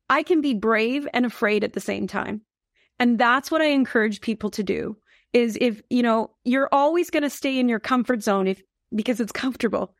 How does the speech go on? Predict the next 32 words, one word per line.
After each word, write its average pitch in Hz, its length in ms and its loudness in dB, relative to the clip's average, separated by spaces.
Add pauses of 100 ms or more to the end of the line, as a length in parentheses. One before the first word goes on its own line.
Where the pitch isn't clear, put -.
(240)
The 262 220 0
only 339 400 2
way 294 180 2
you're 262 160 0
gonna 254 220 -2
learn 226 260 0
and 240 120 -2
grow 208 340 -2
is 233 180 -4
if 226 160 -4
you 220 80 -2
push - 320 -4
yourself. - 440 -4 (920)
That's 254 400 2
my 262 220 4
job 208 300 2
as 196 120 -4
a 190 60 -2
trainer, 262 580 -2
as 208 160 0
a 202 60 0
coach, 254 420 -2
is 214 160 -2
to 226 80 -2
take 254 300 -4
you 269 80 0
from 233 200 0
your 214 140 2
learning 233 380 2
zone 294 240 2
into 233 320 -2
your, 208 400 0